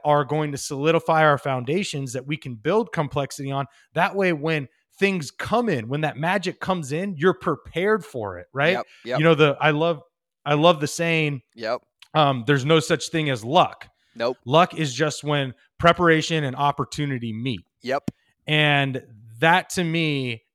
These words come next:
Speaker 1: it epitomizes what life should be about, is being prepared and then allowing opportunities to
Speaker 2: Yep.
Speaker 1: come in.
Speaker 2: And
Speaker 1: And
Speaker 2: I
Speaker 1: when
Speaker 2: wanna
Speaker 1: that
Speaker 2: get
Speaker 1: happens,
Speaker 2: Yeah.
Speaker 1: that's
Speaker 2: And
Speaker 1: the
Speaker 2: I,
Speaker 1: magic.
Speaker 2: I wanna give a huge thought on this because it's such a powerful point, Johnny. So I wanna,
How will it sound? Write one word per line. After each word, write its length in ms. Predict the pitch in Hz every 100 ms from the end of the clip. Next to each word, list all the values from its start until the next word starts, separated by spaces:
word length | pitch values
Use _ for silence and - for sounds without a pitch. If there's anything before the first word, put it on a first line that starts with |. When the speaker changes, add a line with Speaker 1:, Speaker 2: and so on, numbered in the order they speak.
| -
Speaker 1:
it 280 | 147 143 -
epitomizes 1300 | 143 131 - 190 208 180 135 127 127 120 117 113 - _ _ _ _
what 520 | 123 127 143 160 151 - 117
life 360 | 120 147 151
should 240 | - 143 110
be 140 | 143
about, 300 | 131 113 98 _
is 140 | 135 113
being 240 | 147 139
prepared 600 | - 131 143 147 185 202 147
and 140 | 151
then 100 | 143
allowing 460 | 131 131 143 147 143
opportunities 720 | 143 143 135 - 143 135 127
to 100 | -
Speaker 2:
Yep. 80 | 123
Speaker 1:
come 160 | 127 120
in. 80 | 95
Speaker 2:
And 120 | 92 _ -
Speaker 1:
And 140 | 131
Speaker 2:
I 60 | 127
Speaker 1:
when 60 | 139
Speaker 2:
wanna 100 | 156 135
Speaker 1:
that 60 |
Speaker 2:
get 80 | 147
Speaker 1:
happens, 500 | 147 156 143 135 -
Speaker 2:
Yeah. 200 | 113 110 - -
Speaker 1:
that's 160 | 123 123
Speaker 2:
And 80 | 127
Speaker 1:
the 40 |
Speaker 2:
I, 80 | 139
Speaker 1:
magic. 260 | 107 98 90
Speaker 2:
I 120 | 120
wanna 160 | 127 131
give 120 | 123
a 60 | 117
huge 440 | - 123 120 -
thought 280 | - 110 107
on 160 | 104 107
this 200 | 101 -
because 360 | 104 98 104
it's 200 | 107 -
such 260 | - 113 -
a 40 |
powerful 420 | 113 104 98 - 101
point, 260 | 107 98
Johnny. 280 | - 98 98
So 220 | 101 117
I 160 | 80 113
wanna, 480 | 113 123 131 120